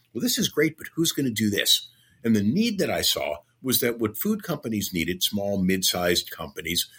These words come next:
was somebody to come in, help them co-create a plan, and then execute it.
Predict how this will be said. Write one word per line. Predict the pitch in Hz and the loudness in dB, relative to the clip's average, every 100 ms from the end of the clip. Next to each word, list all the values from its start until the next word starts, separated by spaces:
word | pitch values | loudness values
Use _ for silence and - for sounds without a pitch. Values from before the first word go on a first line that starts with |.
| - - | -18 -2
was | 113 | 0
somebody | 165 170 143 | 2 2 0
to | 110 | -4
come | - 156 113 | -6 -2 2
in, | 95 104 - | 2 2 -4
help | 127 - | -10 -2
them | 127 110 | -2 -2
co-create | - 123 135 139 - 117 101 104 104 | -2 0 0 -2 -4 2 2 2 -4
a | - | -14
plan, | - - 143 92 95 - - | -14 -4 0 0 0 -4 -8
and | 92 | -6
then | 92 - | -6 -4
execute | - - - - 73 | 0 0 0 -8 -12
it. | - | -14